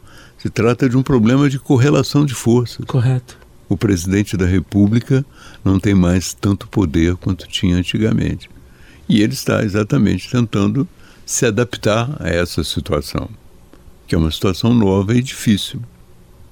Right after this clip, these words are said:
Speaker 1: tá, pra ele. Porque, como presidente da República, ele tem um projeto. Esse projeto foi vitorioso nas eleições.
Speaker 2: Uhum.
Speaker 1: Ele quer realizar esse projeto e, pra isso, ele precisa de dinheiro,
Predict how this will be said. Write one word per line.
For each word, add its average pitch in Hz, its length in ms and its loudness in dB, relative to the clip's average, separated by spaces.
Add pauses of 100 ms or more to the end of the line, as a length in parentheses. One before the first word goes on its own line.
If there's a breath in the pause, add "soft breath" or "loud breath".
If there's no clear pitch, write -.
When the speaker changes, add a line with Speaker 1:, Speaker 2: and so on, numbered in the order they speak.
(160)
Speaker 1:
tá, 85 300 -4
pra 76 180 -2
ele. 73 280 0 (500 loud breath)
Porque, 92 380 0 (100)
como 104 540 2 (420 soft breath)
presidente 82 600 0
da 87 80 0
República, 135 560 2
ele 156 120 0
tem 127 200 2
um 131 80 4
projeto. 95 720 0 (480 loud breath)
Esse 92 200 0
projeto 113 520 2
foi 151 400 4
vitorioso 120 680 4
nas 110 160 2
eleições. 107 600 2 (200)
Speaker 2:
Uhum. 214 280 -2
Speaker 1:
Ele 107 140 2
quer 143 320 4
realizar 113 480 4
esse 92 160 -2
projeto 110 440 2
e, - 20 2
pra 156 180 2
isso, 104 240 2
ele 165 80 2
precisa 185 360 4
de 185 160 2
dinheiro, 82 460 2